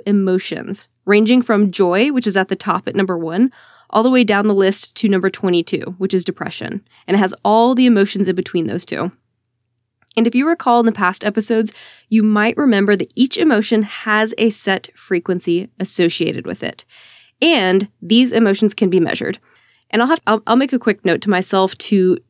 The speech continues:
talk about the M I T study on emotional frequencies later, 'cause I think it is fascinating. Not gonna get into it today, but just know for the frame of reference for this conversation today,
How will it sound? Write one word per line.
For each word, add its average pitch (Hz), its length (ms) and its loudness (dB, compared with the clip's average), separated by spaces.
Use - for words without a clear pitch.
talk 208 440 0
about 185 340 0
the - 140 0
M 185 120 2
I 180 80 0
T 180 200 -2
study 170 400 -2
on 170 260 2
emotional 185 400 -2
frequencies 175 560 -2
later, 185 320 2
'cause 208 120 -4
I 220 80 2
think 302 160 0
it 262 80 2
is 233 120 0
fascinating. 220 560 0
Not 233 240 0
gonna 285 140 0
get 254 140 0
into 247 200 2
it 233 80 2
today, 202 380 0
but 190 420 0
just 226 300 0
know 208 400 4
for 185 400 0
the 180 80 -2
frame 208 260 2
of 190 80 0
reference 185 560 -4
for 180 120 -6
this 180 120 -4
conversation 185 540 -4
today, 175 340 -4